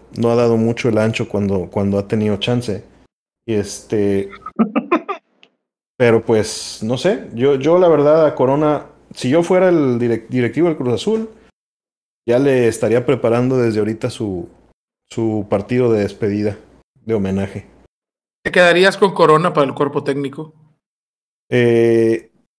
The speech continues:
Speaker 1: probablemente, probablemente entrenador de porteros, a lo mejor.
Speaker 3: Porque el Conejo ya no es entrenador de porteros, ¿no? Es el director deportivo.
Speaker 1: Sí, probablemente para director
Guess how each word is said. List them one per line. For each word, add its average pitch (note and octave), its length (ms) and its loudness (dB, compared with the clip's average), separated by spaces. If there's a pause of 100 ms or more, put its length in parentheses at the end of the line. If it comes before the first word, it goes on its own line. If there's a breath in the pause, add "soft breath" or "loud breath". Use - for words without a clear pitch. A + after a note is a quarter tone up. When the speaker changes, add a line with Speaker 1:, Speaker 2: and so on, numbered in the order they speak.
Speaker 1:
probablemente, D#3+ 760 2 (140)
probablemente C3+ 640 2
entrenador C3 460 -2
de C#3+ 80 -4
porteros, A#2 520 -6
a - 20 -4
lo A#2 60 -4
mejor. A2 380 -6 (560)
Speaker 3:
Porque D3 180 -2
el D3 80 2
Conejo D#3 340 0
ya D3+ 200 4
no C#3+ 180 0
es C3 100 -4
entrenador C3 360 -4
de B2+ 100 -4
porteros, B2+ 460 -4
¿no? C#3 160 -8
Es C3+ 140 -8
el C3+ 100 -4
director B2+ 400 -6
deportivo. C#3 560 -10 (840)
Speaker 1:
Sí, - 80 -18
probablemente C3 640 0
para G#2+ 420 0
director G2+ 380 -4